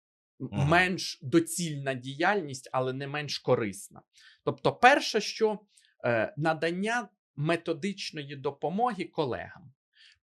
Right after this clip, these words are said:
Speaker 1: Про що йдеться? Ну, починаючи від випуску так званих методичок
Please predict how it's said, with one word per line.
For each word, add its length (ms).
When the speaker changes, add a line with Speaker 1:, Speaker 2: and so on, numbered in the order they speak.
Speaker 1:
Про 140
що 240
йдеться? 600
Ну, 180
починаючи 680
від 160
випуску 800
так 160
званих 440
методичок 880